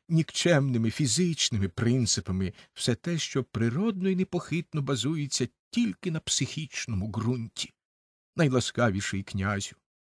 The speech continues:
я буду говорити відверто. Перший зародок міністрової смерті — це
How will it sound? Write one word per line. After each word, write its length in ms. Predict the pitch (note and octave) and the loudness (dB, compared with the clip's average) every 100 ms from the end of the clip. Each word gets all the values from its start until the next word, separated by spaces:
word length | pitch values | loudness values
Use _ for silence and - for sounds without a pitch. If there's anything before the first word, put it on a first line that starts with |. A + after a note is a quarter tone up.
| _ _ | _ _
я 200 | - F#3+ | 2 2
буду 320 | C#3+ F#3 D#3 C#3+ | 2 -2 0 2
говорити 520 | C#3+ B2+ A#2+ B2+ A2 | 4 4 4 0 0
відверто. 640 | G#2+ F#2+ G#2 G2+ - - _ _ _ _ _ _ | 0 0 0 -2 -6 -18 _ _ _ _ _ _
Перший 480 | A3 G#3+ F3 - E3+ | 2 2 2 -4 -4
зародок 640 | B2+ D#3 D3+ C3+ A#2 - - _ _ - | -2 -2 -2 -2 -6 -8 -16 _ _ -2
міністрової 760 | B2 B2+ D3 - - A2 G2 | 0 2 0 -2 -4 -6 -4
смерті — 720 | G#2 - C#3+ E3+ D#3 - C3+ - - _ _ | -4 -2 0 -2 -4 -4 -4 -6 -18 _ _
це 380 | - - C#3+ | -4 -2 0